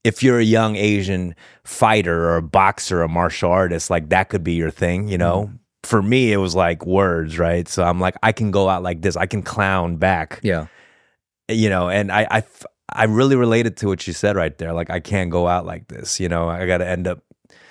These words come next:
Speaker 1: in the top, or I, I, I gotta at least say my piece. You know what I mean?
Speaker 2: That's right.
Speaker 1: Uh, this episode is brought to you by Jackrabbit Bike.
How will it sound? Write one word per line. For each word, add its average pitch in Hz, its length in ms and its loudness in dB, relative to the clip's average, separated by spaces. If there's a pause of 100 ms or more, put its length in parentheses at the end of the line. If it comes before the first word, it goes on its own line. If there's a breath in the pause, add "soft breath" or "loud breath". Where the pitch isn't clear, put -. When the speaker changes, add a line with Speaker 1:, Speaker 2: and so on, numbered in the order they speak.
(200 soft breath)
Speaker 1:
in 117 120 0
the 101 80 0
top, 123 400 2
or 127 60 4
I, 117 200 4
I, 123 180 2
I 131 40 0
gotta 151 160 2
at 127 120 2
least 131 200 0
say 113 200 2
my 95 200 2
piece. - 640 -6 (380)
You 104 120 0
know 101 100 2
what 95 100 2
I 92 40 0
mean? 90 260 0
Speaker 2:
That's - 260 -8
right. 87 220 -6
Speaker 1:
Uh, 104 280 -2
this 170 160 0
episode 165 420 0
is 131 80 -6
brought 135 280 -2
to 139 100 -6
you 135 80 -4
by 113 180 0
Jackrabbit 101 760 -2
Bike. - 480 -12